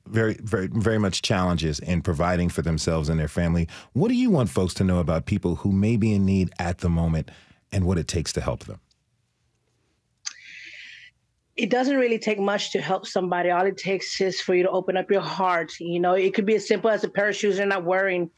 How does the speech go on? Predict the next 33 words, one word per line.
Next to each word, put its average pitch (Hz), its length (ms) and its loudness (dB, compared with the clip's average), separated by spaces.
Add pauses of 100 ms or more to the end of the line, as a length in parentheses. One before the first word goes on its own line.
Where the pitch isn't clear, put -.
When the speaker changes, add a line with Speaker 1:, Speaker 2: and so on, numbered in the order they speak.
(120)
Speaker 2:
that 165 120 -2
you 175 100 -2
just 175 160 -6
have 185 160 2
there 175 100 0
sitting, 170 540 -2 (400)
you 180 100 2
know, 180 80 4
at 180 160 2
home. 165 400 0 (260)
That 185 160 0
could 175 160 0
be 220 220 2
a 196 80 2
blessing 180 440 0
to 180 100 -4
somebody 160 440 2
else. 160 360 -2 (380)
You 185 180 4
know, 185 100 4
like 175 200 2
me, 214 200 2
for 214 140 -2
example, 180 680 0
um, 175 340 -2 (640)
e-, 196 40 2
everything 208 680 0
that, 196 180 0
that 190 260 2
was 190 160 0
donated 196 500 2 (140)
to 226 180 2
us, 180 560 -2